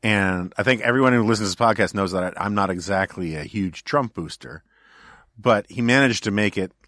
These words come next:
like, just pure agitprop at times against Donald Trump, trying to make America First a famous c-,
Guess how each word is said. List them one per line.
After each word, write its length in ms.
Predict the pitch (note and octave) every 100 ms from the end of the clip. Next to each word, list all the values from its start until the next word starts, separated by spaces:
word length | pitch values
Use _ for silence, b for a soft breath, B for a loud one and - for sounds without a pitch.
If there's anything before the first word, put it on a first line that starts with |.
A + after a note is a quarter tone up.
| -
like, 540 | G2+ F#2 E2+ - - _ _ _ _ _ _ _
just 280 | - D#3 -
pure 480 | - - A3 B2+ G2+
agitprop 680 | - A#2 A2 - - E2+ C2+
at 100 | - -
times 520 | E2+ D2+ C#2 - - -
against 380 | G#2 G#2 G2 -
Donald 300 | F#2 D#2 D2
Trump, 360 | - A1+ B1+ _ _ _ -
trying 160 | D3+
to 60 | C3
make 320 | A2+ G#2+ - b b b b
America 440 | G#2 G#2 A#2 A#2+ A2
First 520 | - A2 A2+ - -
a 80 | -
famous 360 | - G#2+ G#2 - -
c-, 80 | -